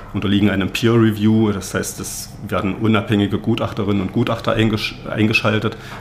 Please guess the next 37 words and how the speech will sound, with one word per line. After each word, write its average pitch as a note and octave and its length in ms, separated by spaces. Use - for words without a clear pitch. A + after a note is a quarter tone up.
sodass G2+ 260
man G2 160
davon G2+ 220
ausgehen G#2 440
kann, G2+ 220
dass F#2 160
in G2+ 120
den, F#2+ 280
ähm, F2 300
Peer G#2+ 160
Review G2 320
Journalen G#2 920
tatsächlich G#2 760
alles, A2 280
was G#2 140
publiziert G#2 600
worden G2+ 180
ist, A2 300
auch, - 440
ähm, F#2 380
Grundlage G#2 540
hat G#2+ 380
und, F#2+ 380
und, F2+ 520
ähm, F2 260
ja, F#2 320
man A2+ 160
kann G#2+ 180
diese G#2 180
Experimente, G#2 500
äh, G#2+ 440
wiederholen. A2+ 720
Das A2 180
ist, - 220
das G#2+ 120
ist G#2+ 160
schon, G#2 420